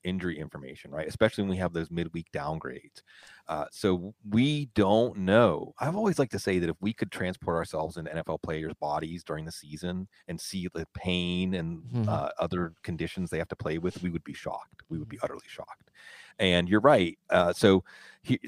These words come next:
Speaker 1: simple rules, simple high-level sorting rules. Uh, why would you wanna play somebody who's hurt? Why would you wanna play somebody who the team is telling you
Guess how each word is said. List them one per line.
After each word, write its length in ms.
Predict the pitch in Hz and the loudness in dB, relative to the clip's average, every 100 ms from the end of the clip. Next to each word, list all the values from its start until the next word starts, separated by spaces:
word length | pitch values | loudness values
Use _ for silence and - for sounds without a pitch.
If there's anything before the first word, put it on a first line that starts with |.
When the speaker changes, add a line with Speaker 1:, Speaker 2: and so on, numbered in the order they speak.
| - - - _ | -16 -20 -20 _
Speaker 1:
simple 540 | - - 147 139 123 101 | -4 4 4 6 4 6
rules, 440 | 104 90 78 - - | 6 6 0 -8 -12
simple 440 | - 131 120 110 | 4 4 6 0
high-level 540 | - 107 101 95 90 | 2 2 4 2 0
sorting 420 | 87 95 85 82 85 | -2 -2 -2 -2 2
rules. 520 | 120 92 76 - - - | 2 2 -2 -10 -16 -12
Uh, 80 | - 87 | -12 -2
why 200 | 92 113 | 4 6
would 140 | 127 113 | 6 4
you 80 | |
wanna 120 | 113 107 | 2 2
play 140 | 104 | -2
somebody 280 | 107 95 92 | -2 -4 -4
who's 120 | 80 | -4
hurt? 280 | 113 107 - - | -4 -6 -8 -8
Why 140 | - | -4
would 140 | 98 | -4
you 60 | 101 | -2
wanna 120 | 95 | -2
play 140 | 92 85 | -2 -2
somebody 320 | 87 85 85 | -2 -4 -4
who 280 | 85 80 85 | -6 -8 -6
the 100 | 90 | -6
team 360 | - 117 117 95 | -4 -2 0 0
is 60 | |
telling 300 | - 107 90 | 2 2 0
you 220 | 76 71 | -4 -10